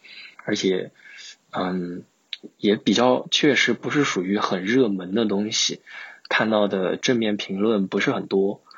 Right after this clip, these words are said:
然后，啊，所以一开始对于这个东西，嗯，没有特别的向往，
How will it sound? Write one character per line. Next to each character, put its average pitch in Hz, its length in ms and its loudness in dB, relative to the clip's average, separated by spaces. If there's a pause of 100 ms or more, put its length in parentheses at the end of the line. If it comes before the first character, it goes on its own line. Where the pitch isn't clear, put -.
(340)
然 101 220 -2
后， 104 500 0 (580)
啊， 90 880 -6
所 - 200 0
以 104 140 4
一 107 60 2
开 107 200 -2
始 101 160 0
对 104 160 0
于 98 100 0
这 101 120 -2
个 101 100 0
东 101 160 -2
西， - 400 -2 (540)
嗯， 92 280 -2
没 95 120 -2
有 107 120 2
特 - 200 0
别 98 120 -2
的 98 120 -4
向 - 260 -2
往， - 180 -12